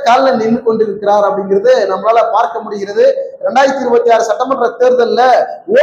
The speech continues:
பன்னீர்செல்வத்துடன் சமரசமா போயிடலாம். சமரசம்னா கூட்டணி முதல்ல சொ-, ஆரம்பத்திலே சொன்ன மாதிரிதான்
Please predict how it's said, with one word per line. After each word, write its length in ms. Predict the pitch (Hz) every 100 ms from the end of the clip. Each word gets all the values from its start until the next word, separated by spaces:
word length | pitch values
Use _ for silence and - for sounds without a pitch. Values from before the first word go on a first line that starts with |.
| 554
பன்னீர்செல்வத்துடன் 800 | 285 262 - 247 240 240 233 247 -
சமரசமா 560 | 226 240 269 269 269 269
போயிடலாம். 560 | 269 262 240 220 220 190 - - _ _
சமரசம்னா 580 | 226 233 285 285 285 285
கூட்டணி 340 | 285 285 285 269 226
முதல்ல 260 | 240 277 262
சொ-, 120 | 226
ஆரம்பத்திலே 340 | 269 - - -
சொன்ன 140 | 247 247
மாதிரிதான் 360 | 233 233 220